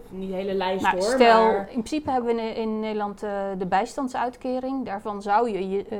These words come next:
Speaker 2: eh, huis moeten kunnen betalen en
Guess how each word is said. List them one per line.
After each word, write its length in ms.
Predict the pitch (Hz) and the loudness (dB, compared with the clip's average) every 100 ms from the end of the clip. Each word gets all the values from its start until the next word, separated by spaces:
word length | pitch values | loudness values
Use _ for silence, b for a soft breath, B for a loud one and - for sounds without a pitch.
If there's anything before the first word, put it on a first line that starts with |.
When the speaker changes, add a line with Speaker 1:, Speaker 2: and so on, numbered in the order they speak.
| 196 190 190 185 175 | -6 -6 -6 -8 -6
Speaker 2:
eh, 80 | - | -2
huis 260 | 226 247 | 0 0
moeten 240 | 247 233 226 | -4 -6 -4
kunnen 280 | 220 202 | -4 -2
betalen 800 | 190 - 196 185 185 185 180 180 | -6 -6 -4 -2 -2 -2 -4 -4
en 320 | - 185 180 | -6 -8 -8